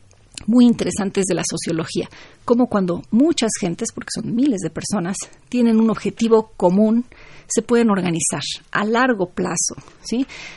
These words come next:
Eh, planear estrategias de cómo se va a hacer, eh, cómo van a administrar el dinero, cómo van a conseguir el dinero, y después tienen toda una serie de estrategias que a mí me gusta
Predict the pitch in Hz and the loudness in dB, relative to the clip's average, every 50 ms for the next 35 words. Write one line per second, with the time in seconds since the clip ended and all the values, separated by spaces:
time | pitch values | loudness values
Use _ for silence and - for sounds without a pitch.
0 | - - 220 220 214 208 - 214 202 202 202 214 220 226 233 240 240 - - - | -12 -4 -2 -2 -2 0 0 0 0 2 2 0 0 2 2 2 0 0 -2 -4
1 | 208 - - - 190 190 190 - - 214 208 208 - - 208 196 185 208 156 139 | -4 -4 -2 -2 -4 -4 -4 -2 -2 -2 0 0 -2 -2 -2 -2 -2 -4 -6 -6
2 | - _ - 220 226 233 233 - - 220 220 208 214 208 - 220 196 196 196 196 | -8 _ -4 -2 -2 -2 -4 -2 -4 -2 -2 -2 -4 -4 -4 -2 -2 -2 -2 -2
3 | 196 202 - - - - - - - 143 113 - _ - 214 254 240 240 226 220 | -2 -4 -4 -6 -6 -8 -10 -8 -8 -8 -8 -6 _ -4 -2 -2 -2 -2 -2 -2
4 | 220 208 196 202 175 175 - - 196 185 180 175 175 175 185 196 196 190 185 180 | -4 -4 -4 -4 -4 -6 -4 -2 -2 -2 0 -2 -2 -2 -2 -2 -2 0 0 -2
5 | 175 - - 185 185 220 240 240 233 226 220 202 202 160 202 196 214 202 202 196 | -2 -4 -8 -6 -4 -2 -2 -2 -2 -2 -4 -6 -8 -8 -8 -8 -6 -6 -6 -6
6 | 185 185 202 208 214 208 214 220 220 - - - - - - - - - 247 226 | -6 -6 -6 -4 -2 -2 -2 -4 -4 -8 -16 -20 -20 -20 -20 -10 -2 0 2 4
7 | 226 - - - - 311 330 311 - - 262 240 226 214 214 - - - - - | 4 2 0 -2 0 2 2 2 4 4 4 4 4 2 0 -2 -8 -20 -6 -4
8 | 285 302 330 359 381 349 311 294 269 262 226 - - 214 214 196 170 175 - - | 0 0 2 2 2 2 2 2 2 0 0 -2 -2 -2 -2 0 -2 -4 -6 -6
9 | 208 202 202 - 254 214 - 233 247 240 - - - _ _ _ - 214 190 214 | -6 -6 -4 -4 -6 -4 -2 -4 -4 -4 -8 -12 -14 _ _ _ -6 -4 -2 0
10 | 208 196 175 170 175 180 - - - 202 - - 143 - | -2 -2 -2 -4 -4 -6 -6 -6 -6 -6 -6 -6 -8 -10